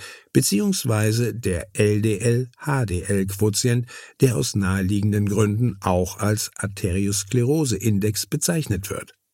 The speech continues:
Je höher der Wert, umso wahrscheinlicher der Infarkt, aber eben auch Alzheimer. Ein Quotient von unter drei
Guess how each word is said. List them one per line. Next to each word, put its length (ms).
Je 280
höher 320
der 220
Wert, 340
umso 340
wahrscheinlicher 720
der 200
Infarkt, 520
aber 200
eben 320
auch 260
Alzheimer. 640
Ein 260
Quotient 560
von 220
unter 340
drei 480